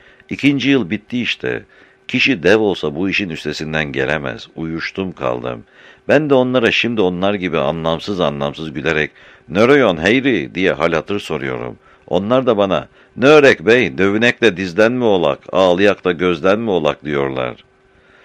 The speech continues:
Dizden gözden olmadan başkası yok. Bu bir çıkar yol mu?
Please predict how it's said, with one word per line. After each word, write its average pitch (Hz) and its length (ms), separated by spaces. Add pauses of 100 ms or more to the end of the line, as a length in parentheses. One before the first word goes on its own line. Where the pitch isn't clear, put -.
(420)
Dizden 135 500
gözden 95 420
olmadan 78 560
başkası 73 440
yok. 71 260 (280)
Bu 101 160
bir 120 140
çıkar 95 420
yol 76 280
mu? 64 260